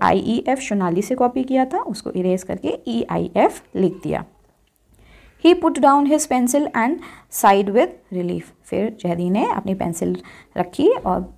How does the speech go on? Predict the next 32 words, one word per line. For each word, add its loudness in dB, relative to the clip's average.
बहुत -8
सुकून -2
से -2
सांस -2
ली। -6
So -2
what 0
if -10
I -2
do -2
not -4
have -6
the -2
perfect -4
score? -6
At -8
least 0
I -2
will 0
live 0
with -6
my 0
honesty। -8
जैदी -2
ने 2
अपने -4
आप 0
से -2
बोला 0
कि -6
तो -10
क्या 2